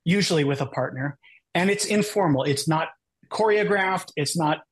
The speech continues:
scripted in any way. And some examples of social dances would be tango, contra dance.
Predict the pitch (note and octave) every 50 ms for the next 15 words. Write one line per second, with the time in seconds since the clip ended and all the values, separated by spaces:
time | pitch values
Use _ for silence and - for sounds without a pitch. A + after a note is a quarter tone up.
0 | _ - - - - - G#3+ G#3 G#3 G#3 G3+ F3 F#3+ F3+ E3+ E3+ E3 E3+ E3+ E3
1 | D#3+ D3+ D3+ D3+ D3+ D3 D3 D3 C#3+ - _ _ _ _ _ _ _ _ - F#3+
2 | G3 F#3+ F3+ - - A3 G#3 G3+ E3+ D#3+ G3 G3 G#3 G3+ G#3 G#3+ G3 F3 - -
3 | - E3 C#3 - - - F3+ F3 E3+ - E3+ D3 C3+ D3+ D3+ D3+ - D3+ C3 C#3+
4 | C#3+ C3+ B2+ C#3 C3 B2 - - - E3 E3 F3 F3 D#3+ E3 E3 D#3 D#3 D#3 D#3
5 | D#3 D#3 D#3 - _ _ _ _ _ _ _ _ _ _ _ _ _ _ - -
6 | E3 E3+ D#3+ D#3 - E3 D3 C#3 D3+ D#3 D3+ D3+ D3 D3 D3 C#3 - - - -
7 | -